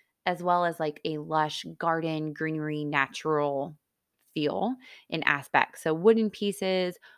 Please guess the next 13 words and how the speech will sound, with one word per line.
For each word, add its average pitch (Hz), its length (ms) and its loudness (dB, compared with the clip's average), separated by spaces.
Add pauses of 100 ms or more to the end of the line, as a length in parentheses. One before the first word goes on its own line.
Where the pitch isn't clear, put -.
(140)
woven 180 440 0
material, 160 500 0
so 151 180 0
macrame 165 960 2
or 156 160 0
natural 156 680 0
place 151 360 -4
settings, 147 600 -2 (600)
um, 151 320 -2
natural 151 440 0
colors, 196 600 0
neutrals, 175 920 -2
greens, 165 1000 -4